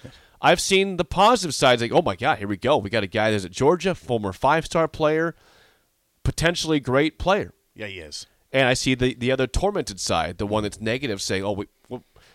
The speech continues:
Speaker 2: remember Tyreek Johnson from Ohio State,
Speaker 1: Sure.
Speaker 2: the former five-star defensive back? What's he d-?" He's like, he's buried in the roster.
Speaker 1: Yeah.
Speaker 2: How, how was this guy any different than a, another
Speaker 1: Right.
Speaker 2: five-star for another big school?
Speaker 1: They don't know.
Speaker 2: So
Speaker 1: You don't know.
Speaker 2: But you see, you, you just hear both sides of that conversation.
Speaker 1: Uh,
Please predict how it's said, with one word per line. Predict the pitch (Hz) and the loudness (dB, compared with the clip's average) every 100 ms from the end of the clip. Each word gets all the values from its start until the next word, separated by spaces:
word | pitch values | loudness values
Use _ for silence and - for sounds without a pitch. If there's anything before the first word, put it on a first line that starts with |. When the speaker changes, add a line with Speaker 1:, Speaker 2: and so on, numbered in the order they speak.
| _ - | _ -4
Speaker 2:
remember | 127 120 | -2 0
Tyreek | 123 123 120 107 | 2 2 2 -2
Johnson | - 113 127 120 | 2 2 2 -2
from | 113 | -2
Ohio | 110 104 120 117 | 0 2 0 0
State, | - | 0
Speaker 1:
Sure. | 139 | 0
Speaker 2:
the | 110 | -2
former | - 123 123 | -2 -2 -2
five-star | - 123 120 127 | 0 2 2 0
defensive | 117 117 107 110 | -4 -4 -6 -2
back? | 120 127 - | -2 -2 0
What's | 139 - | -2 0
he | 160 | -2
d-?" | - - - - | -2 -12 -14 -4
He's | 190 | 2
like, | 165 | 2
he's | 156 202 | 2 -4
buried | - 165 214 190 143 | 2 8 8 8 4
in | |
the | 160 | 4
roster. | 180 240 - - - _ | 6 6 2 -8 -10 _
Speaker 1:
Yeah. | 92 76 - - | -16 -16 -20 0
Speaker 2:
How, | 180 208 160 | 6 8 8
how | 175 190 | 6 6
was | 160 | 6
this | 185 - | 2 4
guy | 185 | 4
any | 170 139 | 4 2
different | 175 - 160 | 0 0 2
than | 147 139 | 2 2
a, | 123 123 | 0 0
another | 131 156 147 | 0 2 0
Speaker 1:
Right. | |
Speaker 2:
five-star | - 156 160 156 - 139 135 | 2 4 4 2 2 2 2
for | - 143 131 | -2 -4 -2
another | 131 131 101 | -2 0 0
big | 127 117 | -2 -2
school? | - 190 | -6 -4
Speaker 1:
They | 117 | -2
don't | 180 180 | 2 2
know. | 95 - - - | 2 -8 -18 -18
Speaker 2:
So | - 180 160 120 - | -2 4 6 6 2
Speaker 1:
You | 226 254 | -6 2
don't | 208 110 139 | 4 2 -2
know. | 123 165 | 0 4
Speaker 2:
But | 220 | 4
you | 208 | 4
see, | - 240 233 | 0 0 -2
you, | 165 170 | -4 -6
you | 151 | -2
just | 147 156 170 | 0 0 0
hear | 139 | 0
both | 135 139 139 | 0 0 0
sides | - 123 101 95 - - - | 0 2 2 -2 -10 -12 -10
of | 92 | -4
that | 98 - | -2 -2
conversation. | 98 92 85 - | -2 -2 -4 -2
Speaker 1:
Uh, | 143 | 0